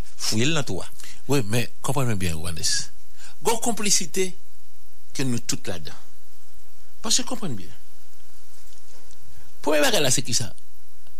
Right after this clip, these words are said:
Speaker 2: Pays a connaît que, mesdames, foub, qu'aucun crée la guerre là, à allié, lieu, sans distinction. Il n'y a pas besoin de résoudre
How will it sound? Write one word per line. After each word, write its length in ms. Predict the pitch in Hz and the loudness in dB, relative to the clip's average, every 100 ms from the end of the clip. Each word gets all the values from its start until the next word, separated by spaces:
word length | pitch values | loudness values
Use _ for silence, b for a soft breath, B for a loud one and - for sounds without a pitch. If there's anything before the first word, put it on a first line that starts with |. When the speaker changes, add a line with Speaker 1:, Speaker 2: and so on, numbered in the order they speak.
| - - - - - - - - - - - - - - - - - - - - - - | 0 0 0 0 0 0 0 0 0 0 0 0 0 0 0 0 0 0 0 0 0 0
Speaker 2:
Pays 220 | - 175 165 | 2 2 2
a 80 | |
connaît 300 | 143 156 151 | 2 2 2
que, 280 | 139 135 117 - - - - | 2 2 2 0 0 0 0
mesdames, 560 | 135 135 123 123 104 | 0 0 0 0 0
foub, 480 | 95 - 226 160 98 - - | 2 2 2 2 2 0 0
qu'aucun 320 | - 175 - 160 | 0 0 0 0
crée 180 | 151 | 0
la 160 | 123 113 | 0 0
guerre 180 | 107 95 | 0 -2
là, 160 | 95 - | -2 -2
à 240 | 143 139 | 0 0
allié, 260 | 127 131 139 | 0 2 2
lieu, 200 | 117 95 98 | 2 2 0
sans 180 | - 151 | 0 0
distinction. 460 | 147 - 143 - - - - - - - - - - - | 0 0 0 0 0 0 0 0 0 0 0 0 -2 0
Il 80 | 131 | 0
n'y 20 | |
a 20 | |
pas 160 | 120 123 | 0 0
besoin 520 | 131 123 101 120 139 | 0 0 2 0 0
de 160 | 117 101 | 0 0
résoudre 480 | 117 101 123 120 | 0 2 2 0